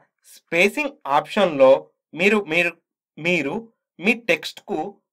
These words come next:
కావలసినంత స్పేసింగ్‌ను సెలెక్ట్ చేసుకోవాలి. తరువాత ఇంటర్వెల్ ఆప్షన్‌లో మీరు ఎన్ని లైన్స్ తరువాత ఇంటర్వెల్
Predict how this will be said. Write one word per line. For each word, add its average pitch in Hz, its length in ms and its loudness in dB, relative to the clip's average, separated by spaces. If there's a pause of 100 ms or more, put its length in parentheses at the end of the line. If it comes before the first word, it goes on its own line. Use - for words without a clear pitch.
(100)
కావలసినంత 226 840 0
స్పేసింగ్‌ను 156 760 -6 (560)
సెలెక్ట్ 185 400 0
చేసుకోవాలి. 175 920 0 (880)
తరువాత 165 520 2 (560)
ఇంటర్వెల్ 240 600 0 (160)
ఆప్షన్‌లో 139 680 0 (460)
మీరు 143 380 -2 (480)
ఎన్ని 196 300 2
లైన్స్ 208 400 4 (280)
తరువాత 185 480 4 (140)
ఇంటర్వెల్ 202 600 -2